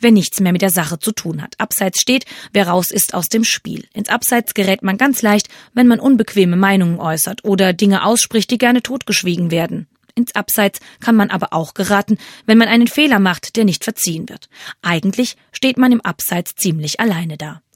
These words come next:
Keine so schöne Sache. Andererseits, Abseits kann auch Auszeit bedeuten und das in einem ganz positiven Sinn.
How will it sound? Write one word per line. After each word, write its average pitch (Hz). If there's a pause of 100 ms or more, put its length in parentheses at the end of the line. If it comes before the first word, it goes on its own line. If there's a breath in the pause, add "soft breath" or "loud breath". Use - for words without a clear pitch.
Keine 185
so 165
schöne 156
Sache. 156 (760 loud breath)
Andererseits, 170 (320 loud breath)
Abseits 190
kann -
auch 214
Auszeit 214
bedeuten 170
und 185
das 165
in 165
einem 190
ganz 208
positiven 170
Sinn. -